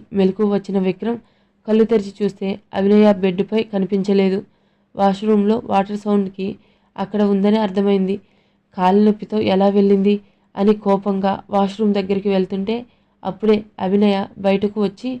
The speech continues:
జారి పడబోతుంటే రెండు అడుగుల్లో ఆమెను చేరి పడకుండా పట్టుకున్నాడు. "లేపితే నేను లేస్తానుగా, లేచి తీసుకెళ్తాను కదా,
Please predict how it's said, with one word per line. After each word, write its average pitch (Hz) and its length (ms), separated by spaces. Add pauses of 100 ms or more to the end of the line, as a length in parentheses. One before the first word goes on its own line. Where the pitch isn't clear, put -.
(460)
జారి 196 380
పడబోతుంటే 196 720 (180)
రెండు 202 240
అడుగుల్లో 208 520
ఆమెను 196 320
చేరి 208 320 (580)
పడకుండా 208 400
పట్టుకున్నాడు. 202 640 (1800)
"లేపితే 196 480 (200)
నేను 196 220
లేస్తానుగా, 202 800 (440)
లేచి 196 220
తీసుకెళ్తాను 202 640
కదా, 185 260